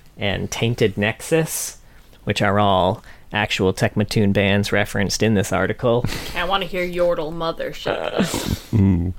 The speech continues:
Speaker 3: Is it like Jefferson
Speaker 1: Uh,
Speaker 3: Starship?
Speaker 1: <laughs> But, uh, yeah, they're, they're really, they're, you know, they're getting put on the map. Um, but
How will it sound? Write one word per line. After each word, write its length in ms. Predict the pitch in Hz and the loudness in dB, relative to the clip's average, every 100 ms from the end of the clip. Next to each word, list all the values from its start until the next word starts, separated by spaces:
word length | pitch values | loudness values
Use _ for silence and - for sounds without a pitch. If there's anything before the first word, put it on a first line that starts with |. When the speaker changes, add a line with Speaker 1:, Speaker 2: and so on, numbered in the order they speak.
| - | -6
Speaker 3:
Is 60 | - | 2
it 60 | |
like 140 | 117 107 | 4 6
Jefferson 320 | 113 110 104 | 6 6 4
Speaker 1:
Uh, 40 | 95 | 2
Speaker 3:
Starship? 580 | - - - - - - - - - - - - - - | 2 -2 0 -2 -2 -14 -18 -20 -20 -20 -20 -20 -20 -2
Speaker 1:
<laughs> 120 | 147 - - - - - - - - - - - - - - - - - - - - - | -2 -2 -8 -8 0 0 0 -6 -10 -16 -6 -6 -6 -10 -14 -18 -18 -10 -10 -10 -14 -8
But, 180 | 110 107 | -4 -2
uh, 140 | 104 | -2
yeah, 220 | 104 117 190 | 0 0 0
they're, 220 | 135 143 | 2 0
they're 160 | - | 0
really, 480 | 117 113 151 226 71 - | 0 2 2 0 -2 -6
they're, 140 | - 143 | -4 -2
you 140 | 151 | -2
know, 140 | 175 | -2
they're 160 | 156 147 | -2 -4
getting 240 | 127 - | -4 -4
put 180 | 139 185 | -2 0
on 140 | 190 170 | 2 2
the 60 | |
map. 380 | 143 214 180 - - - - - - | 2 2 0 -4 -14 -20 -20 -20 -6
Um, 680 | 123 120 117 113 110 110 120 - - - - | 0 2 4 4 2 0 -4 -12 -20 -14 0
but 400 | 117 104 - | 2 2 0